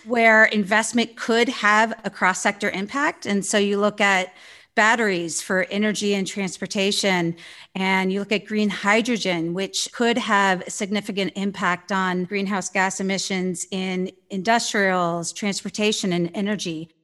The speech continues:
So there are some of these key technologies that could really have a significant impact in driving down costs more quickly and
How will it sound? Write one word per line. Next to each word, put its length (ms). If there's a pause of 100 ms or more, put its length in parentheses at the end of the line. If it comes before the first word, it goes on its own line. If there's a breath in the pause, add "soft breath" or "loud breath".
(240)
So 240
there 240
are 220
some 240
of 100
these 240
key 300
technologies 880
that 300 (180 loud breath)
could 260
really 320
have 240
a 60
significant 640
impact 640
in 160
driving 600
down 340
costs 440
more 180
quickly 500
and 200